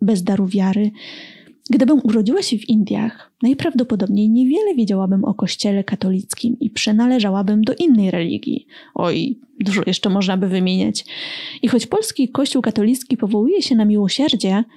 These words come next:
to jest ono cholernie wybiórcze. I czuć wykluczenie, pouczanie, gdy mówisz, że nie przynależysz. Wiadomość numer siedem.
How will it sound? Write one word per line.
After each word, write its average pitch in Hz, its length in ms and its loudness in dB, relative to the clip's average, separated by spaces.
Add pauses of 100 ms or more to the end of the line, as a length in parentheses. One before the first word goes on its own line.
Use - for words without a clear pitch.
(120)
to 277 80 -2
jest - 180 -4
ono 359 300 -2 (160)
cholernie 440 720 -2
wybiórcze. 185 760 -2 (380)
I 269 120 2
czuć 339 280 0
wykluczenie, 262 840 0 (260)
pouczanie, 208 720 0 (380)
gdy 214 200 0
mówisz, 208 520 -2 (180)
że 208 200 0
nie 196 180 0
przynależysz. - 1120 -2 (440)
Wiadomość 208 760 0 (120)
numer 214 260 2
siedem. 190 420 -2